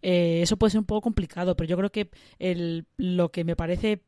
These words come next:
más interesante es el retrato que hace de, de todas esas mujeres, sobre todo de... Son todo mujeres que están, adoran, sí, todas, todas están enfadadas de alguna manera, todas tienen una rabia dentro de ellas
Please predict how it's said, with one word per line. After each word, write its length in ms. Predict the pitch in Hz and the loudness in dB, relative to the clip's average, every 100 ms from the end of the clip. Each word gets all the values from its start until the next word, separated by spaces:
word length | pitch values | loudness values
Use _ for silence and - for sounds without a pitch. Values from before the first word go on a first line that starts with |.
| - | -6
más 240 | 180 185 | -4 -4
interesante 440 | 202 196 190 196 | -4 -4 -4 -4
es 80 | 233 | -6
el 100 | 214 | -6
retrato 400 | 170 160 175 214 | -8 -8 -4 -4
que 100 | 185 | -4
hace 220 | 175 220 | -4 -2
de, 340 | 208 196 180 165 - - - - | -2 0 0 -2 -8 -20 -20 -10
de 100 | 165 | -2
todas 220 | 185 190 | 0 0
esas 200 | 214 190 | -4 -4
mujeres, 540 | 165 - 240 156 - - - | -4 -2 -4 -4 -8 -16 -20
sobre 240 | - 170 165 | -4 -2 0
todo 300 | 185 190 214 | 2 2 2
de... 260 | 214 190 - - - - | 2 0 -4 -14 -18 -6
Son 180 | 185 | -4
todo 180 | 175 214 | 0 0
mujeres 380 | 226 214 214 240 | 2 0 -2 -2
que 80 | 180 | -4
están, 520 | - 175 185 208 208 _ - _ | -6 -2 0 -2 -4 _ -20 _
adoran, 460 | - 160 202 269 - - | -8 2 2 2 -2 -8
sí, 320 | - 294 180 - | -4 -2 -2 4
todas, 440 | 208 185 151 - - - - - | 4 6 0 -8 -18 -20 -20 4
todas 280 | 214 254 254 | 6 6 0
están 400 | - 214 202 180 | -2 -2 -2 -4
enfadadas 640 | 190 - 165 202 165 147 - | -10 -6 -2 -2 -2 -8 -4
de 60 | 175 | -2
alguna 220 | 170 170 | -2 -4
manera, 340 | 156 156 151 | -6 -6 -8
todas 280 | - 185 214 | -2 0 0
tienen 360 | 226 208 190 202 _ | -2 0 0 -2 _
una 240 | - 208 202 | -2 0 0
rabia 480 | 175 170 180 190 185 | -2 2 2 4 2
dentro 300 | 180 175 175 | 0 0 0
de 180 | 165 | 0
ellas 400 | 180 175 196 240 | -4 -4 -8 -10